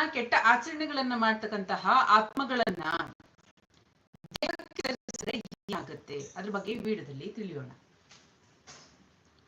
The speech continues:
ಈಗ ನಿನ್ನೆ ತಾನೇ ಒಂದು ವಿಡಿಯೋ ಮಾಡಿದ್ದೆ, ಧೂಮಪಾನವನ್ನ ಮಾಡ್ತಕ್ಕಂಥ ಆತ್ಮಗಳನ್ನ ದೇಹಕ್ಕೆ ಸೇರಿಸಿದ್ರೆ ಅದರಲ್ಲಿ ಮಾರಣ ಕ್ರಿಯೆಗಳನ್ನ,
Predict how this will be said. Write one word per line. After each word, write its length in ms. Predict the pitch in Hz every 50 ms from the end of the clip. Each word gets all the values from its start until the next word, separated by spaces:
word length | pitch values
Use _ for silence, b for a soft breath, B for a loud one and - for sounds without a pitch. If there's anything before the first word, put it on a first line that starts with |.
| _ _ _ _ _ _ _ _ _
ಈಗ 160 | 233 240 254 285 294 302 294
ನಿನ್ನೆ 300 | 262 269 269 269 285 330
ತಾನೇ 280 | 339 - 339 320 320 311
ಒಂದು 260 | 294 285 262 254 262
ವಿಡಿಯೋ 320 | 240 254 269 254 277 277 254
ಮಾಡಿದ್ದೆ, 800 | 254 247 226 208 214 - 190 190 190 208 226 269 294 302 - 202 190 185
ಧೂಮಪಾನವನ್ನ 640 | 269 269 285 302 302 - 302 294 285 285 277 269 269
ಮಾಡ್ತಕ್ಕಂಥ 600 | 254 247 240 240 233 - 240 226 233 226 220 247
ಆತ್ಮಗಳನ್ನ 760 | 269 269 247 220 220 226 - 247 247 240 233 226 226 220 220 247 240 196
ದೇಹಕ್ಕೆ 380 | 220 220 220 226 233 - 240 214
ಸೇರಿಸಿದ್ರೆ 540 | - 220 208 208 185 - 208 185 185 208 262
ಅದರಲ್ಲಿ 340 | 277 254 214 220 220 269
ಮಾರಣ 460 | 269 214 165 - 277 320 - 320 339 349
ಕ್ರಿಯೆಗಳನ್ನ, 840 | 339 - - 262 269 254 247 240 214 226 214 196 196 190 170 160 156